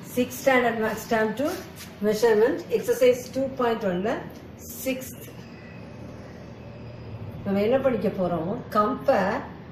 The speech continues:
and put greater or lesser or equal.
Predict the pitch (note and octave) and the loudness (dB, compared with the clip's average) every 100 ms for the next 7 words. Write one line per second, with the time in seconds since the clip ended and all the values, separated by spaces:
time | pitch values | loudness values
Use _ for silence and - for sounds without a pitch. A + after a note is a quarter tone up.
0 | F#3+ F#3+ G#3+ - C4+ D4+ F3+ F3+ F#3+ F#3+ | -2 0 -2 -2 -2 -2 -4 2 4 4
1 | - A#3+ C#4+ - F#3+ F3+ F3+ F#3 - G#3+ | 4 4 4 2 0 2 2 0 0 2
2 | C4+ E4 - - - - - F#3 B3+ D#4 | 2 2 -4 -10 -10 -10 -2 4 6 4
3 | - - - - - - - - G3+ A#3 | 0 -8 -10 -10 -10 -12 -12 -8 -4 -4
4 | - G3+ F3 | -4 -2 -2